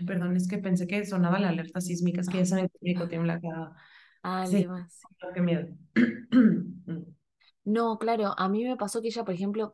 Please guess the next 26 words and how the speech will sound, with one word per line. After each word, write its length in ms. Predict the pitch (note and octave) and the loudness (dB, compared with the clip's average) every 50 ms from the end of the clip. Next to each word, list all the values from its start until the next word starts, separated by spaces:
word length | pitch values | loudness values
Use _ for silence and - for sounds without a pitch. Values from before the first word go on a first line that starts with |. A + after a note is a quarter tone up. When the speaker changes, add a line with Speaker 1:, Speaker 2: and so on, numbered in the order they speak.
| - - - | -12 -12 -8
Speaker 2:
pues 160 | F#3 F3 E3 | -6 -4 -2
yo 80 | G3+ G3 | 2 2
le 100 | G#3 G3 | 4 4
decía, 480 | F#3+ F#3 - F#3+ F#3 F#3 F3 F3+ - | 2 2 0 -2 -2 -2 -2 -6 -6
Speaker 1:
<clears throat> 40 | F#3 | -4
Speaker 2:
"No, 240 | F3 F#3+ F#3 F3 D3+ | -2 -2 -2 -2 0
quiero 180 | - G3+ G3+ G3 | 0 0 0 0
crear 200 | G3 F#3+ F#3+ F#3+ G3 | 0 -2 -2 0 0
una 180 | G3 F#3 F#3 | -2 -2 -2
marca 460 | F#3 F#3+ F#3+ G3 G#3 - G#3+ G#3 G#3+ | -4 -4 -4 -6 -6 -6 -6 -4 -4
y 60 | G#3+ G3+ | -4 -4
quiero 300 | - F3+ F3 F#3 F#3 F3 | -2 -2 -2 -2 -2 -4
tener 320 | - - F3 E3+ F3 F#3 | -4 -4 -4 -4 -4 -4
esta 180 | F3+ - - F3+ | -4 -6 -8 -8
certificación". 800 | - - - D3+ E3 D3 - D3+ - D#3+ D3+ - D#3+ D#3 D#3 - - | -8 -10 -12 -12 -12 -12 -10 -10 -10 -10 -8 -8 -8 -8 -8 -8 -6
Y 100 | F3+ F3+ | -6 -4
ella 180 | F3+ - G3 | -4 -4 -4
me 160 | F#3 F3 E3+ E3 | -4 -2 -2 -4
decía, 460 | E3 D3+ - - E3+ E3 D#3+ D#3+ D3+ - - - - - _ _ _ | -4 -4 -6 -6 -6 -6 -6 -8 -10 -14 -20 -20 -20 -20 _ _ _
"No, 320 | - F#3+ G3+ G#3 F3+ E3+ - | 2 2 2 2 2 -2 -4
pero 180 | - F3 F3 F3 | -2 0 0 2
vos 200 | F3 G3 G#3+ G#3+ | 2 2 0 0
misma 340 | A3 A3 A3 A3 A3+ A#3+ A#3+ | 0 -2 -2 -2 -4 -6 -6
tenés 260 | - - F#3+ F#3 F3+ | -4 -4 -4 -4 -4
que 120 | - G3+ F#3 | -4 -6 -6
llamar 560 | - - E3 D#3+ E3+ F3+ F3+ E3+ E3 D#3+ D3+ | -6 -6 -4 -4 -2 -2 -2 -4 -6 -8 -10